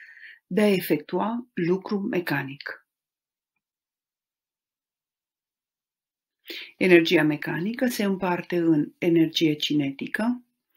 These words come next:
și energie potențială, care la rândul ei se împarte în energie ela-, potențială elastică și energie potențială gravitațională.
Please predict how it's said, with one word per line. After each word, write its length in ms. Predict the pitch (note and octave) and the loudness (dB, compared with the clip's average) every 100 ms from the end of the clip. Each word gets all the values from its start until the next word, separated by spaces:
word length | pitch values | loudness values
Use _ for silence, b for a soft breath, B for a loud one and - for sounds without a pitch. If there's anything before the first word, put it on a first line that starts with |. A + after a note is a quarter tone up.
| B B B | B B B
și 240 | - - C4 | -2 2 4
energie 500 | G#3+ F#3+ F3+ G#3 F#3 | 4 2 0 -2 -2
potențială, 880 | F3 F3 D#3+ D#3+ - D#3 D3+ D3+ _ _ b b | -4 -2 -4 -4 -6 -8 -10 -18 _ _ b b
care 280 | - F3+ E3 | -6 -2 0
la 140 | D#3+ D#3+ | 0 2
rândul 400 | E3 E3 D3+ D3 | 2 2 0 0
ei 140 | G#3 | -2
se 200 | - G3+ | -4 -4
împarte 440 | F3+ E3 E3+ - | -4 -2 -6 -2
în 120 | F3 E3+ | 0 2
energie 600 | E3 D#3+ D3+ - E3 D3+ | 4 2 2 0 2 2
ela-, 280 | D3 - - E3+ | -2 -4 -8 -6
potențială 580 | E3 E3 D#3+ D#3 D#3 | 0 0 0 -4 -4
elastică 840 | D3+ D#3 D#3+ - - B3 C#4 C#4 - _ _ | -6 -6 -8 -8 -4 0 0 0 -6 _ _
și 200 | - G#3 | 0 2
energie 460 | E3+ D#3+ E3 G3 | 2 0 0 0
potențială 600 | F3 E3 D3+ - G3+ G3+ | 0 -2 -4 -4 -4 -4
gravitațională. 1080 | F3 F3+ F3+ F3+ F3 D#3+ E3+ F3 D#3+ D#3+ | -2 -2 -4 -6 -8 -8 -8 -6 -8 -10